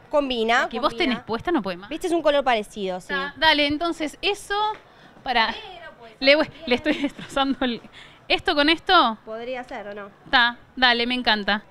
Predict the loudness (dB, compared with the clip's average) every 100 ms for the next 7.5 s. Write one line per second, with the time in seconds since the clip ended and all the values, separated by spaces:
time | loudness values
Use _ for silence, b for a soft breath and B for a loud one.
0 | -20 _ _ _ 0 2 2 2 2 0
1 | -4 -6 -8 -10 -12 _ 0 2 2 0
2 | 2 4 4 0 -2 -2 -4 0 2 4
3 | 4 6 6 4 6 8 8 6 2 0
4 | 2 2 4 0 0 -2 -2 -4 -6 -6
5 | -8 -8 -2 0 2 0 -2 0 4 4
6 | 4 2 0 0 0 -2 0 0 0 -4
7 | -4 -4 -8 -12 -18